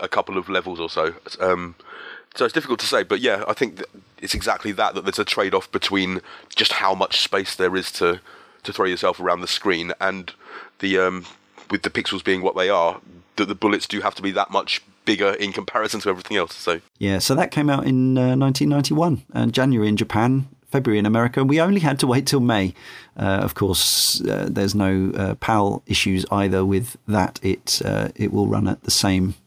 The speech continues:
Speaker 2: uh, pace, even if it has, even if it, there is a Probotector version with robots in it.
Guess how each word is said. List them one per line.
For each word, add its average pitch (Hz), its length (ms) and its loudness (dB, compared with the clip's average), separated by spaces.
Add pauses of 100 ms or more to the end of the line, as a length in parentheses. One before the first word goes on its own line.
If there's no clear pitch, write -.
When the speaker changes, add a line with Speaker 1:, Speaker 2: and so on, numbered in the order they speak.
(220)
Speaker 2:
uh, 95 160 0
pace, - 360 0
even 98 180 2
if 95 120 -2
it 90 60 -2
has, 90 240 0 (180)
even 104 220 0
if 98 160 -2
it, 95 140 -2
there 101 140 2
is 95 100 2
a 95 40 0
Probotector 92 800 0 (160)
version 95 440 2
with - 380 -2 (180)
robots - 420 -2
in 190 120 2
it. - 100 -2